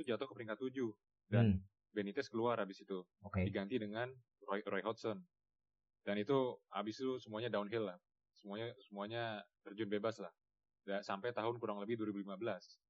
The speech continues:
Speaker 1: menurut gua. Karena kita cuma menang, eh, Carling Cup tahun dua ribu dua, dua ribu dua belas, itu juga ya kurang, kurang satisfying lah.
Speaker 2: Hmm.
Speaker 1: Dan secara umum performa klubnya tidak bagus lah, karena walaupun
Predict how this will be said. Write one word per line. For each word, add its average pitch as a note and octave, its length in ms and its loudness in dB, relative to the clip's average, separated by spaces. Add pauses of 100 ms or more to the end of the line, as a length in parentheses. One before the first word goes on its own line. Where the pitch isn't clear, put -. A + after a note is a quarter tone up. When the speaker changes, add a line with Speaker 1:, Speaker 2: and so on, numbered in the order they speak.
(100)
Speaker 1:
menurut G2+ 240 -6
gua. G#2 140 6
Karena G#2 160 0
kita B2 180 2
cuma A#2+ 220 -6
menang, B2 240 -4 (880)
eh, F#2+ 220 2 (100)
Carling G2+ 320 -2
Cup C3 160 -2
tahun A2 160 -2
dua G2+ 80 0
ribu F#2+ 80 -6 (160)
dua, G2+ 240 -4
dua G2+ 160 -2
ribu G#2 80 -4
dua F#2+ 160 -6
belas, A2+ 320 0
itu G2+ 160 -8
juga F#2+ 320 0 (400)
ya D3+ 160 -4 (560)
kurang, C3 320 -4 (480)
kurang C3 240 -4
satisfying B2+ 560 -2
lah. F2+ 160 -10 (400)
Speaker 2:
Hmm. G2 240 2 (320)
Speaker 1:
Dan G#2 320 0 (400)
secara A2 240 0
umum C3+ 240 2
performa A#2 320 0
klubnya B2 400 -2 (480)
tidak G#2 240 0
bagus A#2+ 240 2
lah, G2+ 80 2
karena G#2+ 160 0
walaupun B2 240 2